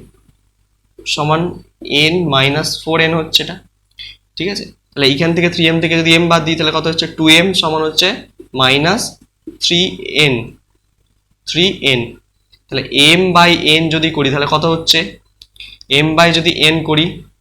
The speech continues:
মাইনাস থ্রি বাই টু, তাহলে m is to n সমান হচ্ছে কি লিখতে পারি? মাইনাস থ্রি is to টু, তাই তো? মাইনাস থ্রি is to টু লিখতে পারি তো? তাহলে কি অনুপাতে বিভক্ত করেছে সরলরেখাটাকে?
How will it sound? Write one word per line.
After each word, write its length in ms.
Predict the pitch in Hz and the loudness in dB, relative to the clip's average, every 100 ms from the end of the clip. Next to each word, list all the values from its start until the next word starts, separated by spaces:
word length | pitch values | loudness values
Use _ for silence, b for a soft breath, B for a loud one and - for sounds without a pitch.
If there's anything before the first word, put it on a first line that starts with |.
| - | -4
মাইনাস 460 | 135 139 160 165 | 0 0 -2 -4
থ্রি 180 | 165 165 | -2 0
বাই 260 | 156 165 196 175 - | 2 2 0 -6 -2
টু, 300 | 175 180 - - _ _ _ _ - | -2 -2 -8 -20 _ _ _ _ -8
তাহলে 180 | 139 - 135 151 | -8 0 4 4
m 40 | 175 190 185 | 4 0 -2
is 120 | 151 - - | -2 0 0
to 60 | 170 - 160 143 | 0 2 4 4
n 140 | 117 - _ - - - | 0 -10 _ -20 -20 -10
সমান 300 | - 139 151 | -6 0 0
হচ্ছে 220 | 156 170 | 0 -2
কি 160 | 160 165 | -2 0
লিখতে 240 | 165 170 | 0 0
পারি? 200 | 160 123 | 0 0
মাইনাস 500 | 120 131 147 160 - | 0 0 0 -4 -4
থ্রি 160 | 165 165 | -2 0
is 60 | 160 | 0
to 60 | 170 170 | -4 -4
টু, 280 | 170 170 - _ _ _ _ _ _ _ _ _ _ - | -4 -4 -8 _ _ _ _ _ _ _ _ _ _ -6
তাই 120 | 180 190 | -2 0
তো? 140 | 135 - - - | -2 -8 -18 -4
মাইনাস 400 | 135 139 156 - | 2 2 2 0
থ্রি 120 | 170 | 0
is 80 | 170 | 0
to 120 | 170 | 0
টু 80 | 175 | 0
লিখতে 220 | 180 180 | 0 2
পারি 180 | 190 185 | 2 2
তো? 260 | 131 113 - _ _ _ _ _ _ - - B B _ | -2 -8 -14 _ _ _ _ _ _ -16 -16 B B _
তাহলে 440 | 143 143 180 240 B B B - | -2 2 2 0 B B B -6
কি 200 | 180 202 | 2 6
অনুপাতে 440 | 208 214 214 202 | 6 6 4 4
বিভক্ত 380 | 208 208 208 - | 2 2 2 4
করেছে 320 | 208 196 175 | 6 6 6
সরলরেখাটাকে? 880 | 170 160 160 165 160 170 190 269 302 | 4 4 6 4 2 2 2 2 0